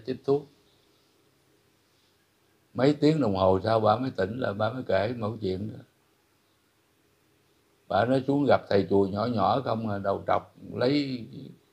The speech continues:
kim chích, bà, bà né mà bể đầu, bể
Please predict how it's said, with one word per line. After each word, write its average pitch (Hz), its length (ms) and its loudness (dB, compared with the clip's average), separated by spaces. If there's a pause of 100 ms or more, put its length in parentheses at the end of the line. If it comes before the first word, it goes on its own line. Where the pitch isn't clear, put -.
(400)
kim 113 340 0
chích, - 340 0
bà, 104 160 0
bà 110 160 4
né 143 440 2
mà 104 200 -2 (340)
bể 104 300 6
đầu, 101 240 6
bể 98 120 0